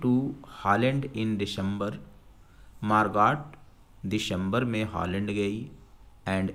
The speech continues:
Annie followed in February। और एनी भी फरवरी मंथ में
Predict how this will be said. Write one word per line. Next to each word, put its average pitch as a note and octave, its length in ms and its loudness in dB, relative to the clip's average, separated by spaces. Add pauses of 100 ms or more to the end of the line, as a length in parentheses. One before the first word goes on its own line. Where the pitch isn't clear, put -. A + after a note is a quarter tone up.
Annie A2 380 2
followed G2 600 2
in F#2 160 -2
February। F2+ 680 -2 (640)
और F2+ 280 -2
एनी G#2 300 2
भी E2 380 -6 (420)
फरवरी F#2+ 560 2
मंथ F2+ 340 -4
में E2+ 380 -4